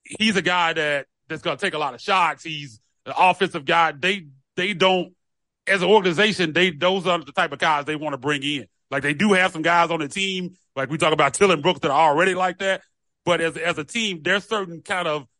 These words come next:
guys, personnel wise, even that they, I think that they like, and certain guys that they wouldn't bring in. Like, some guys, you,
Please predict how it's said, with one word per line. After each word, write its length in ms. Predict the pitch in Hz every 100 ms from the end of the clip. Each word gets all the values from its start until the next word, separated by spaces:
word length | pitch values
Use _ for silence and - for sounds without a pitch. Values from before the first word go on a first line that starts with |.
| _ _ _
guys, 480 | 175 180 175 147 -
personnel 580 | - 196 180 165 208 147
wise, 260 | 147 135 139
even 220 | 165 143
that 140 | 143
they, 300 | - 156 143 - _ _
I 100 | 147
think 220 | 160 175 -
that 80 |
they 120 | 170 151
like, 280 | 147 151 -
and 100 | 147
certain 200 | 180 160
guys 240 | 160 147
that 100 | 131
they 80 | 156
wouldn't 240 | 156 151
bring 200 | 139 151
in. 140 | 151 135
Like, 200 | 135 - _
some 180 | _ 220
guys, 320 | 202 175 160
you, 180 | 135 160